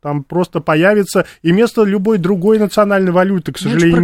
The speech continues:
Speaker 1: нету.
Speaker 2: контроль. Это
Speaker 1: Другая
Speaker 2: же
Speaker 1: система
Speaker 2: кто
Speaker 1: взаимоотношений.
Speaker 2: допустит, кто допустит, ну, например, из нынешних монополистов, то, чтобы, а, какие-то, м, государства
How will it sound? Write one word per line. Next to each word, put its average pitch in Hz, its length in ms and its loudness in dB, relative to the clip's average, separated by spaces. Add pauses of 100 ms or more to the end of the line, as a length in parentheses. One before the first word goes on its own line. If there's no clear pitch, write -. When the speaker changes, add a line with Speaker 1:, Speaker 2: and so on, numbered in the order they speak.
(140)
Speaker 1:
нету. - 60 0
Speaker 2:
контроль. 226 460 0
Это 135 80 -8
Speaker 1:
Другая 170 480 0
Speaker 2:
же 214 80 -4
Speaker 1:
система 185 640 -4
Speaker 2:
кто 147 120 0
Speaker 1:
взаимоотношений. 156 680 -2
Speaker 2:
допустит, 123 140 -4
кто 247 300 -6
допустит, 208 680 -6
ну, 175 80 -4
например, 185 440 -4
из 175 180 -8
нынешних 180 480 -4
монополистов, 165 760 -8 (380)
то, 233 140 -6
чтобы, 185 480 -4 (240)
а, 165 460 -2
какие-то, 165 800 -4 (180)
м, 131 240 -14
государства 180 840 -4